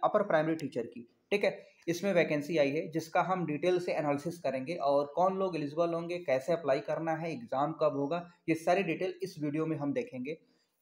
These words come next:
और जो लोग पहली बार इस चैनल पर जुड़ रहे हैं या फिर पहली बार टीचर एग्जाम की तैयारी कर रहे हैं, उनको मैं बता दूं कि देखिए,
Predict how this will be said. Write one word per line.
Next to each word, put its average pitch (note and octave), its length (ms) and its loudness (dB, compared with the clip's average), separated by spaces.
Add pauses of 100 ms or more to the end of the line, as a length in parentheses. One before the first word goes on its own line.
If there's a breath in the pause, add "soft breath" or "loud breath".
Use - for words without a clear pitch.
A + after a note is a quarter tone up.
(260)
और A#2+ 220 6
जो D3+ 120 6
लोग G3 160 4
पहली F3+ 220 8
बार G3 160 8
इस F#3+ 60 2
चैनल F3+ 220 2
पर F3+ 100 0
जुड़ D3 240 0
रहे F3+ 140 2
हैं F#3 180 -2
या E3 80 4
फिर F3+ 160 -2
पहली E3 340 -6
बार E3+ 120 4
टीचर E3 300 -4
एग्जाम D#3 280 0
की E3 60 -4
तैयारी B2+ 280 0
कर E3+ 120 -2
रहे F3 60 0
हैं, D3+ 60 2
उनको C#3+ 180 0
मैं E3+ 120 4
बता A#2+ 240 4
दूं D#3 180 -2
कि F3+ 160 -4
देखिए, C#3+ 300 0